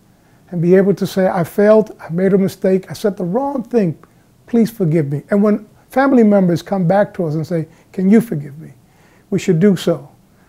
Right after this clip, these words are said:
remembering that our Lord forgives us, and if He forgives us, we can forgive others.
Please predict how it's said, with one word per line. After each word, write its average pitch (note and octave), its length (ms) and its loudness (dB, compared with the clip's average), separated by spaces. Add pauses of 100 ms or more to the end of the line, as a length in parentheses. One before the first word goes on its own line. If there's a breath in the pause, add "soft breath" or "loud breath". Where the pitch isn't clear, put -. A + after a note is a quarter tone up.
(160)
remembering G3 540 4
that E3+ 320 -2 (280 soft breath)
our F3+ 220 2
Lord F#3+ 480 6
forgives E3+ 400 0
us, G3 360 4
and D3+ 120 -8
if C3+ 60 -8
He A3+ 180 6
forgives D3+ 400 -2
us, D3+ 260 -8
we F3 140 0
can E3 160 -8
forgive D3 400 -6
others. D3 380 -6